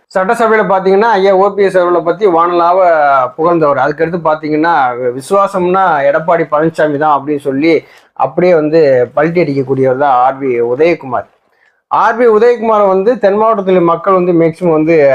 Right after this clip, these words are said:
ஏத்துக்கிறல. அஹ், எடப்பாடி பழனிசாமியுடைய செயல், தவறான ஒரு செயல்களுக்கு வந்து, ஆஹ், ஆர் பி உதயகுமார் உடந்தையா இருக்கிறாரு அப்படிங்கிறது தான் எல்லாத்துக்கும் தெரிஞ்சது.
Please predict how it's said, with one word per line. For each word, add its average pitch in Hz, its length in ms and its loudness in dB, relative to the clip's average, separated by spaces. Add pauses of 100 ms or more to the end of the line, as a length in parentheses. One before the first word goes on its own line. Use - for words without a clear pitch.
(140)
ஏத்துக்கிறல. 147 600 -2
அஹ், 123 220 0
எடப்பாடி 156 440 0
பழனிசாமியுடைய 156 680 -2
செயல், 156 340 0
தவறான 160 560 0
ஒரு 160 220 2
செயல்களுக்கு 156 500 0
வந்து, 156 260 2 (400)
ஆஹ், 151 540 2
ஆர் 165 220 2
பி 185 100 0
உதயகுமார் 175 560 0
உடந்தையா 170 480 2
இருக்கிறாரு 160 480 0
அப்படிங்கிறது 143 540 0
தான் 185 240 0
எல்லாத்துக்கும் 156 640 -2 (280)
தெரிஞ்சது. 175 420 0